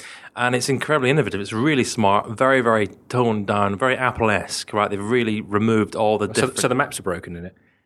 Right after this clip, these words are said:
Speaker 1: Uh, I shouldn't, does it use Apple Maps? No, it uses Google Maps. But yes, I know what you mean. It's actually very, very nice. And for families, particularly anyone listening with lots of photos, you know, ten thousand photos or whatever, you just,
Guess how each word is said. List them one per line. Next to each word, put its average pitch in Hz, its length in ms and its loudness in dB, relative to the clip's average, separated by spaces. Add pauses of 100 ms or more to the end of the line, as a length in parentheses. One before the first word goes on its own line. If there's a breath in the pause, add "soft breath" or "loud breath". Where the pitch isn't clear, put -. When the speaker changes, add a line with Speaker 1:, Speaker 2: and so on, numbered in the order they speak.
(200)
Speaker 1:
Uh, 117 480 2 (200)
I - 140 -4
shouldn't, 143 280 -8
does 160 140 -4
it 143 60 -6
use 156 160 -2
Apple 165 200 -2
Maps? 165 260 -2
No, 139 120 2
it 135 60 2
uses 113 200 0
Google 113 220 2
Maps. 92 220 -2
But 127 140 0
yes, 120 180 2
I 120 60 2
know 120 80 4
what 107 100 2
you 101 80 -2
mean. 98 240 -2 (340 loud breath)
It's 120 160 0
actually 120 380 -2
very, 131 400 0
very 104 160 2
nice. 92 440 -2
And 107 440 0 (140)
for 113 260 0
families, 104 800 -2 (120)
particularly 101 540 0 (400 loud breath)
anyone 117 280 0
listening 107 340 0
with 101 100 -2
lots 110 220 0
of - 100 -4
photos, 101 440 -2
you 104 60 -2
know, 92 60 -2
ten 104 280 -2
thousand 101 260 -2
photos 98 240 0
or 95 60 -6
whatever, 95 240 0 (360 loud breath)
you 117 120 -2
just, 139 200 2